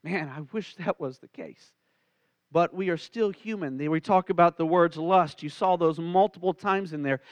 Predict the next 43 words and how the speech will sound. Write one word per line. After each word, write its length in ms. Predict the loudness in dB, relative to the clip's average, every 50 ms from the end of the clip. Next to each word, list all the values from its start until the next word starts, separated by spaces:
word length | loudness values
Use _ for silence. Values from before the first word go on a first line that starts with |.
| -20 -20 -6 _
There 160 | 4 6 6 8
are 140 | 6 4
things 400 | 4 0 -4 -4 -2 -2 -2 0
that 240 | 4 4 4 4 4
are 160 | 4 4 4
going 340 | 2 2 0 0 0 0 -2 -6
to 260 | -6 -4 0 2 2
appeal 540 | 2 2 0 -2 2 4 6 6 4 2 -2 _ _ _ _ _ _ -10
to 260 | -6 -2 -2 0 0
humanity, 720 | -2 -4 -6 -6 -2 0 0 0 0 -2 -6 -6 -6 -4
and 100 | -4 -2
we 140 | 0 0 2
are 80 | 2 0
still 360 | 0 -6 -4 0 2 2 2
human. 440 | 0 -2 -2 0 0 2 2 2 4
This 240 | 2 2 2 0 -6 -20 -20 -16 -6 -2
mortal 500 | 2 6 6 8 8 8 8 6 6 4
has 200 | 4 2 2 6
not 240 | 6 6 6 6 6
yet 220 | 4 4 4 4
put 180 | 4 4 6 6
on 180 | 6 4 4 2
immortality. 840 | 2 2 2 4 4 4 4 4 4 4 6 6 4 2 0 2
There 180 | 4 4 6 6
will 200 | 6 4 4 4
be 140 | 4 2 2
a 40 | 4
day, 440 | 6 6 4 4 2 -4 -12 _ _ _ _ _ _ _ _ _ _ _ _
but 160 | 6 8 8
we're 160 | 8 6 6 6
not 300 | 6 6 4 4 4 2
there 320 | 2 4 6 4 4 2
yet. 400 | 0 4 6 6 6 6 4 2
And 160 | -2 -4 -2
so 320 | 2 4 6 6 6 4 0 _ _ _ _ -4 0
we 100 | 4 4
are 100 | 4 2
still 300 | 2 2 4 4 4 4
bound 400 | 2 4 4 4 4 4 2 2
by 220 | 4 4 4 4
this 240 | 4 0 -2 -4 -4
earthly 540 | -2 0 0 0 -2 -4 -6 -6 -6 -6 -10 _ _ _ _ _ _ _
body. 500 | -2 2 4 4 4 4 2 -4 -14